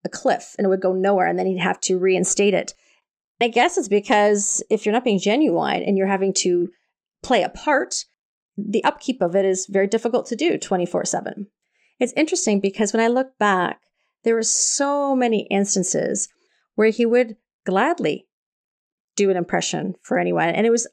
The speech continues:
always strange because he was never somebody who liked to draw a lot of attention to himself.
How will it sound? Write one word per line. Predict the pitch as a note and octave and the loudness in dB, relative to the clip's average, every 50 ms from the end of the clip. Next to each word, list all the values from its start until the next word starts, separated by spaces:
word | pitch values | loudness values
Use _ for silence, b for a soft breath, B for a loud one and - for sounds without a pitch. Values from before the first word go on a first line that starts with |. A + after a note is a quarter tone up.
| _ | _
always | - C4 D#4+ F#4 F#4+ - | -10 -4 -2 0 0 0
strange | - - D#4 D#4 D4 G#3 E3+ - | -2 0 0 2 2 0 0 0
because | - G3 F#3+ - A3+ G#3 - - _ _ _ _ _ _ | -2 -2 0 0 -2 -2 -2 -8 _ _ _ _ _ _
he | _ - | _ -2
was | A#3 A3+ A#3 A3+ | 0 0 0 -2
never | C4+ C#4+ - F4 | -2 -2 -2 -2
somebody | - - C4 B3 B3 A#3 A3+ A3 | 0 0 0 0 0 0 0 0
who | - A#3 G3+ | 0 0 0
liked | F#3+ F#3+ F#3+ | 0 0 -2
to | - G3+ | -4 -8
draw | F3+ - F#3+ F3 E3+ E3+ E3 | -4 -2 0 0 2 2 2
a | F3 | 2
lot | F3+ F3 F3 | 2 0 0
of | F3 | -2
attention | E3 - - E3+ E3 - F3 F3 | -4 -2 -2 -2 -2 -2 -4 -4
to | - - | -4 -4
himself. | D#3 F3+ - - C3+ G2 F#2 - - - - - | -2 -2 -2 -2 -2 -2 -2 -4 -6 -10 -12 -16